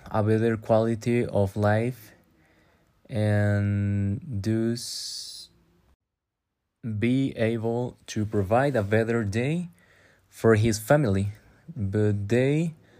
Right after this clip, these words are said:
don't know the serious problem that migration, trials such as family disintegration, abuse, abandonment,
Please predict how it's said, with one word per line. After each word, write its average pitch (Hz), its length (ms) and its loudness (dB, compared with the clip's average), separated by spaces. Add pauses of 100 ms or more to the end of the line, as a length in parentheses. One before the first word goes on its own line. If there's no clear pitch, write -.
(160)
don't 123 360 4
know 135 200 6
the 110 160 2
serious 131 540 2
problem 120 460 0
that 107 180 2
migration, 101 640 -2 (920)
trials 123 540 4
such 104 680 2
as 98 300 2
family 123 720 -2
disintegration, 120 1080 0 (640)
abuse, 117 640 0 (160)
abandonment, 107 840 -2